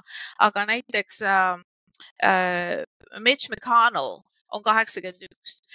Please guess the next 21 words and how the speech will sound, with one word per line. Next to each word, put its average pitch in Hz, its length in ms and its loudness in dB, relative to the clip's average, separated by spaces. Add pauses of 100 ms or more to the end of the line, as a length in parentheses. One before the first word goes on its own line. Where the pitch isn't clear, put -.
(140)
ja 202 200 6
otse-eetris 269 800 0
nüüd 208 220 -20
just 247 200 -12
viimaste 254 480 2
nädalate 196 640 0
jooksul 180 400 -8
on 180 160 -8
olnud 190 400 -10
paar 254 320 6
sellist 208 420 -2
intsidenti, 208 680 -6
kus 196 140 -14
ta 190 160 2
lihtsalt 214 400 -4
räägib, 214 360 2
räägib 226 400 0
ja 165 80 -8
järsku 175 480 -6
jääb 143 180 2
vait. 165 220 -4